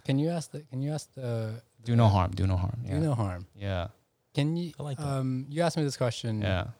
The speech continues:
Speaker 1: a few times. You know, America is in this state of quote unquote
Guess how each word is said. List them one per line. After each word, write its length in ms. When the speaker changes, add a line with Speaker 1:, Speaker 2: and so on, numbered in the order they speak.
Speaker 1:
a 60
few 200
times. 540
You 120
know, 320
America 600
is 200
in 160
this 140
state 300
of 280
quote 180
unquote 400